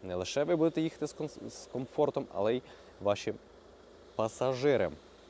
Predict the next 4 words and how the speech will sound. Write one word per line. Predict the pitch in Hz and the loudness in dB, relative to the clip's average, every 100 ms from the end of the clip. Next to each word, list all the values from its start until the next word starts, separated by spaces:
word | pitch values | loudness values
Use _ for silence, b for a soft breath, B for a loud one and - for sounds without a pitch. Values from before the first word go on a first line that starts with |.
| - - - | -20 -20 -2
Теж | 95 | -2
збережені, | 85 85 95 131 120 117 117 - - B B B - - - - - - | -2 0 4 4 2 -4 -6 -12 -20 B B B -20 -20 -20 -20 -20 -14
гарні | 92 92 104 107 107 | -6 -2 -2 -4 -8
сидіння. | 104 - 90 92 92 87 | -6 -4 -2 -2 -4 -6